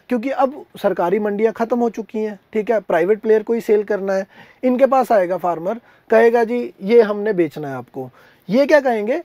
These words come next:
"हमारे पास तो बहुत ज़्यादा already स्टोरेज में पड़ा है, हमें नहीं चाहिए", ठीक है। फार्मर कहेगा कि, "मैं आपको हज़ार रुपये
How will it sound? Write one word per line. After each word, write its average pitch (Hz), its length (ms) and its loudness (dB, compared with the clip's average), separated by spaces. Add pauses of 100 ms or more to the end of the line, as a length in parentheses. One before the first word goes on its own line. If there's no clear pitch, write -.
"हमारे 214 320 4
पास 294 280 2
तो 311 80 2
बहुत 180 300 -2
ज़्यादा 262 300 -2 (280)
already 277 360 4
स्टोरेज 247 360 2
में 240 140 -4
पड़ा 202 200 -6
है, 190 120 -8 (120)
हमें 247 180 -2
नहीं 233 260 -2
चाहिए", 120 360 -10 (300)
ठीक 247 180 -4
है। 254 120 -2 (580)
फार्मर 214 380 4
कहेगा 233 420 4 (340)
कि, 254 100 2
"मैं 233 200 4
आपको 233 320 2
हज़ार 202 380 2
रुपये 233 280 4